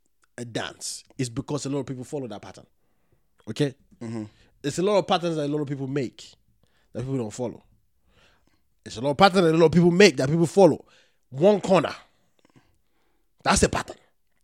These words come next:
Speaker 1: And
Speaker 2: Yeah.
Speaker 1: you know what the pattern is.
Speaker 2: Of course. And the pe-, that's what
Speaker 1: Okay,
Speaker 2: people are
Speaker 1: cool.
Speaker 2: doing. So
Speaker 1: So
Speaker 2: if any other music that does the same beat and people are doing the same movement,
Speaker 1: Exactly.
Speaker 2: then you give it to Pata
Speaker 1: Thank
Speaker 2: Pie
Speaker 1: you very
Speaker 2: anyway.
Speaker 1: much. The same beat. <laughs> But the beat that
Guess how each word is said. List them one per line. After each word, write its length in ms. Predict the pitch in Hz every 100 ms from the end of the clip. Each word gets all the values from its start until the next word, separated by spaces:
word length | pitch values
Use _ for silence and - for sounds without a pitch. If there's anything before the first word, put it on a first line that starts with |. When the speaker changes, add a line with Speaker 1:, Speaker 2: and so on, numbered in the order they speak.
| - - - -
Speaker 1:
And 80 | 220
Speaker 2:
Yeah. 140 | 277
Speaker 1:
you 60 | 196
know 100 | 220
what 120 | 180
the 60 | 156
pattern 300 | 156 143 131
is. 180 | -
Speaker 2:
Of 160 | 202 -
course. 160 | - - -
And 140 | 226
the 60 | 269
pe-, 100 | 285
that's 180 | 285 277
what 80 |
Speaker 1:
Okay, 60 | 269
Speaker 2:
people 140 | 240 233
are 40 |
Speaker 1:
cool. 140 | 202
Speaker 2:
doing. 160 | 262 147 -
So 120 | -
Speaker 1:
So 200 | 202 190
Speaker 2:
if 60 | 185
any 140 | 262 262
other 220 | 247 247
music 380 | 220 240 226 214
that 300 | 233 190 170
does 160 | 220
the 80 | 214
same 220 | 196 247
beat 180 | 190 190
and 80 | 185
people 140 | 214
are 40 | 196
doing 160 | 208
the 100 | 196
same 200 | 185 220
movement, 300 | 208 254 160 165
Speaker 1:
Exactly. 460 | 120 139 147 120 202
Speaker 2:
then 120 | 247
you 80 | 233
give 160 | 269
it 100 | 262
to 60 | -
Pata 200 | 214 208
Speaker 1:
Thank 140 | 247
Speaker 2:
Pie 120 | 233 277
Speaker 1:
you 60 | 311
very 100 | 165
Speaker 2:
anyway. 160 | 151
Speaker 1:
much. 220 | 147 - -
The 100 | 147
same 440 | - 214 190 127 -
beat. 480 | 208 147 - - -
<laughs> 40 | 180 165 - - _ -
But 200 | 170 180
the 60 |
beat 360 | 165 120 240 185 -
that 220 | 165